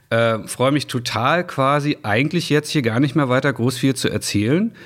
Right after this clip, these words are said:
sondern, äh, dich und Nils zusammen das heutige Thema besprechen zu lassen und, ähm, wünsche euch viel Spaß. Ich ziehe mich an dieser Stelle zurück und lausche eurer Aufnahme und, äh, bin gespannt, was bei rauskommt. Viel Spaß mit dem Thema Sichtbarkeit.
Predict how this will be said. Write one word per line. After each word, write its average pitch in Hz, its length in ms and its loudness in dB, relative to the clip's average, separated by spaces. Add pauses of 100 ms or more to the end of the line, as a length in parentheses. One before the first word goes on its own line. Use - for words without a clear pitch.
(400)
sondern, 120 600 0
äh, 113 400 0
dich 139 440 -2
und 123 160 2
Nils 110 480 0
zusammen 113 480 2
das 123 200 -4
heutige 120 320 0
Thema 190 300 0
besprechen 98 460 -2
zu - 140 -2
lassen 95 400 0
und, 101 520 0
ähm, 98 680 0
wünsche - 400 -2
euch 113 320 0
viel 120 240 0
Spaß. 208 360 0
Ich - 100 -8
ziehe 131 160 0
mich 131 120 0
an 113 60 0
dieser 113 180 0
Stelle 120 260 0
zurück 120 480 -2
und 120 380 0
lausche 120 440 0
eurer 131 260 2
Aufnahme 156 580 0
und, 185 440 0
äh, 190 260 2
bin 175 180 0
gespannt, 143 360 -4
was 143 140 0
bei 165 100 0
rauskommt. 156 680 -2
Viel 120 180 0
Spaß 180 300 0
mit 104 100 0
dem 110 120 0
Thema 143 240 0
Sichtbarkeit. 101 580 -4